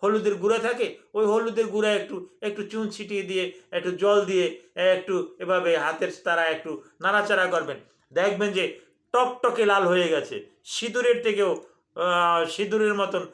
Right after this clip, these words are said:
লাল হয়ে গেছে। আর অর্থাৎ সিঁদুরটা কিন্তু ওই হলুদ থেকেই তৈরি হয়।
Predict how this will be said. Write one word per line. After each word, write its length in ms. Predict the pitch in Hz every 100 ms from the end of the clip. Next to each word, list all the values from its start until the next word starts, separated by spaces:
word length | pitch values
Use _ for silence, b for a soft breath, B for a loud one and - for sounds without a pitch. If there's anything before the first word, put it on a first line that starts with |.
| B 160
লাল 220 | 170 170
হয়ে 220 | 165 160
গেছে। 400 | 143 139 185 233 B B
আর 180 | 151 165
অর্থাৎ 460 | 180 190 202 196 B B
সিঁদুরটা 500 | - 214 214 214 214
কিন্তু 320 | 214 208 208
ওই 340 | 196 185 170 - _ _ _ _ _ 381 381 370 _ _ _ _ _ _ _ _ _ _ _ -
হলুদ 360 | 151 220 254
থেকেই 320 | 247 240 247 240
তৈরি 340 | 220 190 160
হয়। 200 | 127